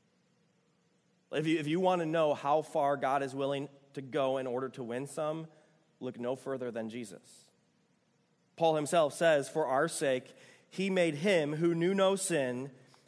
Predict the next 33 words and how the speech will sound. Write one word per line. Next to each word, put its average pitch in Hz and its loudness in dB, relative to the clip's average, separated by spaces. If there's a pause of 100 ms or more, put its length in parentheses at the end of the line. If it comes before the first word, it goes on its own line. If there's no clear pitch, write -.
(100)
to 170 0
become 170 0
sin 165 0
for 151 0
us, 127 -4
so 143 -8
that 139 -2
in 151 -2
him 147 -4
we 139 -6
might 143 -4
become 127 -8
the 120 -8
righteousness 113 -8
of 107 -16
God." 98 -10 (1700)
In 156 0
other 180 4
words, 170 4 (200)
Jesus, 147 0
who 208 0
is 190 4
God, 160 4 (160)
came 190 2
down 185 4
from 214 0
the 202 2
throne. 160 2 (880)
He 202 2
took 214 2
on 185 6
human 226 2
flesh 156 0